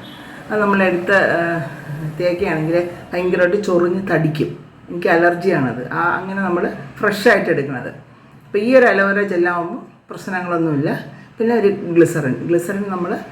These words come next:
എല്ലാ മെഡിക്കൽ ഷോപ്പുകളിലും നമുക്ക് glycerin വാങ്ങിക്കാൻ കിട്ടും. അപ്പം അത് മാത്രമേ ഉള്ളൂ നമുക്ക്, ആ, പുറത്തുനിന്ന്, ഏ, അതിനൂടെ മിക്സ് ചെയ്യേണ്ട സാധനങ്ങൾ. ബാക്കി എല്ലാ സാധനങ്ങളും ടൊമാറ്റോയും പൊട്ടറ്റോയും എല്ലാം നമ്മുടെ അടുക്കളയ്ക്കകത്തുള്ള സാധനം തന്നെ.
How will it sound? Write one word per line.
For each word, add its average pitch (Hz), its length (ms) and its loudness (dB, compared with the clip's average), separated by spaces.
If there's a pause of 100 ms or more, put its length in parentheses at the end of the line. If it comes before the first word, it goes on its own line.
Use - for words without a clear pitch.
(280)
എല്ലാ 196 360 4
മെഡിക്കൽ 196 380 2
ഷോപ്പുകളിലും 175 600 2
നമുക്ക് 160 200 -2
glycerin 165 480 -2
വാങ്ങിക്കാൻ 151 460 -2
കിട്ടും. 151 260 -4 (580)
അപ്പം 160 300 -4
അത് 170 120 2
മാത്രമേ 190 460 2
ഉള്ളൂ 175 200 4
നമുക്ക്, 175 320 0 (1040)
ആ, 190 100 4
പുറത്തുനിന്ന്, 190 760 0 (140)
ഏ, 175 160 2
അതിനൂടെ 175 560 2
മിക്സ് 170 280 -4
ചെയ്യേണ്ട 170 240 0
സാധനങ്ങൾ. 151 520 -2
ബാക്കി 196 340 0
എല്ലാ 214 360 2
സാധനങ്ങളും 170 640 0 (520)
ടൊമാറ്റോയും 170 680 0
പൊട്ടറ്റോയും 165 420 0
എല്ലാം 220 480 6
നമ്മുടെ 202 200 2
അടുക്കളയ്ക്കകത്തുള്ള 175 720 -2
സാധനം 156 600 -2
തന്നെ. 156 280 0